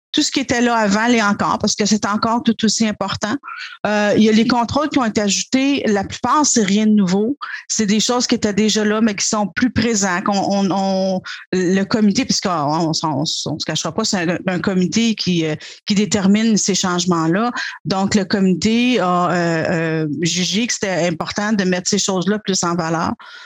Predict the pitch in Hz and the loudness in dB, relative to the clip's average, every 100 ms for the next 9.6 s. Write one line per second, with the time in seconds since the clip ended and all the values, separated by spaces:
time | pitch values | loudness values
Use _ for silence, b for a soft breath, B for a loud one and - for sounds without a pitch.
0 | B B - 180 175 170 165 160 175 170 | B B -4 0 2 4 4 2 4 2
1 | - 233 226 202 185 180 - 202 180 214 | 2 0 2 2 2 0 2 0 2 0
2 | 220 208 175 202 175 - 214 220 214 - | 2 2 0 0 -2 -2 -4 -2 -2 -2
3 | 190 196 185 185 185 202 208 202 - 214 | -2 -2 -2 -2 -2 -2 0 0 0 -2
4 | 240 196 - 180 175 175 180 185 208 208 | -2 -6 -4 -4 -2 -2 -2 0 0 0
5 | 185 185 175 208 202 190 170 214 208 180 | 0 -2 -2 -4 -2 -4 -2 0 0 0
6 | 208 202 185 175 B B B - 165 170 | -2 -2 -4 -4 B B B -4 0 2
7 | 165 170 _ _ _ - 196 220 208 226 | 2 0 _ _ _ -2 2 2 4 2
8 | 180 208 247 - - 185 208 226 185 180 | 2 0 0 0 -2 -2 0 0 0 2
9 | 208 247 247 208 190 | 2 2 0 0 -2